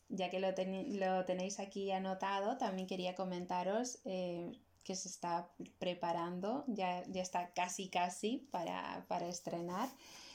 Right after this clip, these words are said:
una, un diario menstrual donde, mm, es una herramienta, fue,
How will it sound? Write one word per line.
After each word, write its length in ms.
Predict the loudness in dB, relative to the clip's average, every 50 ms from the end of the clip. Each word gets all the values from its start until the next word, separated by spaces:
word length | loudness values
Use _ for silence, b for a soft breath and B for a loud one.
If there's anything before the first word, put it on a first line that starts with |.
| B B B B B B _ _ -20 -20 -16 -4 2
una, 840 | 4 6 6 6 6 4 4 4 4 4 4 4 2 2 2 2 2 2
un 160 | 4 4 6
diario 380 | 6 6 6 6 6 4 2
menstrual 720 | 2 0 -2 -2 -2 -2 -4 -2 2 4 4 6 4 4 0 -4 -16 -16 -10
donde, 880 | -6 -4 0 0 2 2 2 0 0 0 0 0 2 2 2 0 0 0
mm, 420 | 0 0 0 0 0 -2 -4 -6 -10 -14 _ B B B B B B B
es 200 | -2 -2 0 0
una 240 | 0 0 2 2 2
herramienta, 640 | 2 2 2 2 2 2 2 2 2 2 2 2 -2
fue, 520 | -2 -2 -2 0 0 2 0 0 -2 -4